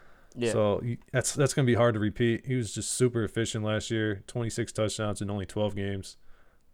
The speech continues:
Speaker 2: I just, that's gonna be hard to repeat. I just don't see it happening. So I, I do think it's a good team, and they got a solid defense. They got a solid offensive line.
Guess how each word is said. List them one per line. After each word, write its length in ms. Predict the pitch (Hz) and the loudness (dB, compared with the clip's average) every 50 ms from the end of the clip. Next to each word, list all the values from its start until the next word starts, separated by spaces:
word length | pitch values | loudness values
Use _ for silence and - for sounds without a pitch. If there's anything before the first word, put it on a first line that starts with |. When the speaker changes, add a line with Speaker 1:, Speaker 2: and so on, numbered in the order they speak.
| _ - | _ -4
Speaker 2:
I 120 | 113 113 | -2 -2
just, 280 | 107 110 104 - - - | -2 -2 -4 -6 -4 -2
that's 200 | 123 117 - - | -2 -2 0 0
gonna 120 | 147 127 | 2 2
be 100 | 113 104 | 2 4
hard 200 | 98 113 120 123 | 4 4 4 4
to 80 | 113 104 | 4 2
repeat. 480 | 107 101 - - 123 123 127 - - - - - - - - - 208 | 0 0 0 2 2 2 2 0 -4 -10 -14 -14 -16 -18 -18 -14 -12
I 60 | 120 | -8
just 180 | 104 104 101 92 | -8 -6 -4 -4
don't 160 | 110 104 98 | -2 -2 -2
see 220 | - - 110 104 101 | -2 -2 0 0 2
it 80 | 87 | 2
happening. 380 | 101 104 101 98 95 92 95 - _ - - - - | 2 2 0 -2 -4 -6 -8 -10 _ -18 -20 -20 -14
So 420 | - - 101 98 98 101 98 - - - | -6 -2 0 0 2 0 0 -2 -2 -2
I, 160 | 123 127 117 - _ _ _ - | -2 -2 -2 -6 _ _ _ 0
I 80 | 127 | 2
do 160 | 117 156 180 | 6 6 6
think 180 | - 180 175 160 | 6 6 6 6
it's 140 | 147 - 123 | 4 4 2
a 20 | |
good 160 | 117 143 127 | 2 2 2
team, 300 | - 139 143 147 147 147 | 2 2 2 2 2 0
and 160 | 131 - 123 120 | -2 -2 -2 -2
they 60 | 123 | 2
got 120 | 143 147 | 2 2
a 40 | 123 | 2
solid 280 | - - 135 127 120 107 | 4 4 4 6 6 6
defense. 500 | 117 120 120 127 127 120 117 107 - - | 4 4 4 2 0 -2 -2 -2 -4 -4
They 60 | 110 | -2
got 120 | 101 110 | -2 0
a 40 | 107 | 0
solid 380 | - - 117 113 117 117 113 113 | 2 4 4 6 6 6 6 4
offensive 360 | 117 - 123 113 101 - 113 | 4 2 0 -2 -4 -2 -2
line. 440 | 110 110 107 107 107 107 104 98 | 0 0 0 0 0 -2 -4 -6